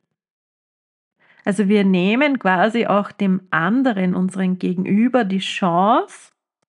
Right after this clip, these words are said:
wirklich angemessen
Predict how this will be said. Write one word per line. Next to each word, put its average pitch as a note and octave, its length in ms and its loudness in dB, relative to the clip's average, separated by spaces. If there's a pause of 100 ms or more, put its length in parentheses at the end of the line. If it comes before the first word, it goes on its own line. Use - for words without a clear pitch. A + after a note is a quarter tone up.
(600)
wirklich C#4 760 0
angemessen G#3+ 1120 -2